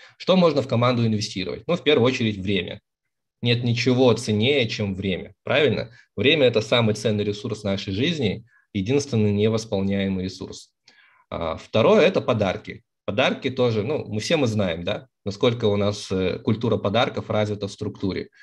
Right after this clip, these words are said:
Таля задаривает с Мунгёмом людей подарками, просто, я не знаю, а, а, <laughs> вагонами. Так, э, и деньги. Э, деньги, что здесь я имею в виду?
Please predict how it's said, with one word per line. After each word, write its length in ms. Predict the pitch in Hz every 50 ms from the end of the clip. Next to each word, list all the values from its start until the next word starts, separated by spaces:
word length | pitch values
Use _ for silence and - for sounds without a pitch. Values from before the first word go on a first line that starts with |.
| - - - _ _ _ -
Таля 640 | - 123 131 139 135 123 113 110 107 101 92 92 92
задаривает 760 | 95 98 104 101 110 110 107 107 101 98 98 98 95 90 -
с 60 | -
Мунгёмом 640 | - 101 98 98 98 104 101 98 98 92 92 92 92
людей 280 | 95 95 90 98 98 95
подарками, 640 | 95 98 92 98 107 123 117 117 120 104 95 90 87
просто, 380 | - - 104 107 - - -
я 60 | 90 90
не 100 | 87 87
знаю, 340 | 87 85 78 73 60 - _ _ _ _ _ _ _ _ _ - - - _ _ _ _ _ _ _ _ _ _ _ _ _ _ _ _ _ _ _ _ _ _ _ _ _ _ _ _ _ _ _ _ _ _ _ _ _ _ _ -
а, 60 | - -
а, 260 | - 95 92 85 87 87 - -
<laughs> 0 | -
вагонами. 760 | 90 85 85 87 104 104 104 107 98 87 80 - 85 - _ _ _ _ _ _ _ _ _ _ _ _ _
Так, 280 | - - - - - -
э, 340 | 101 98 95 95 95 - -
и 220 | 160 190 208 202
деньги. 540 | 147 135 143 139 123 104 98 98 - - - _ _ _ - -
Э, 420 | - 98 98 95 95 95 92 95
деньги, 600 | 95 104 139 175 196 185 170 151 151 147 147 139 120
что 200 | 117 123 147 143
здесь 220 | 131 131 123 127
я 60 | 123
имею 260 | 117 120 113 110 107
в 40 | 104
виду? 260 | 110 107 143 190 220